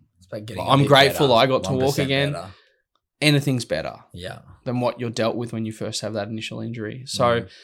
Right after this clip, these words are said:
Speaker 2: I was real passionate. I'll only line myself up with foundations or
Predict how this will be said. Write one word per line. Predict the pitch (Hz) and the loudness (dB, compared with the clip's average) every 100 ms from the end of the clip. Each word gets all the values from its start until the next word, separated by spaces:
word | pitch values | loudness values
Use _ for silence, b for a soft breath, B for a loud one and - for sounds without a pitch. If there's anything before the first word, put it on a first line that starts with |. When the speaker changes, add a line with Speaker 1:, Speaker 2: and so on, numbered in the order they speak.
| B B _ | B B _
Speaker 2:
I | - | 4
was | 151 160 | 6 4
real | 151 123 | 2 0
passionate. | 110 123 - - | 2 0 0 4
I'll | 139 147 | 6 6
only | 139 135 | 4 0
line | 123 117 117 | 2 2 2
myself | 113 - 110 113 | 0 0 -2 0
up | 104 - | -2 -2
with | 110 110 - - | -6 -6 -12 -6
foundations | 113 113 104 110 - 113 110 - | -4 0 0 0 -2 -6 -6 -10
or | 107 113 107 110 104 | -6 -4 -2 -4 -6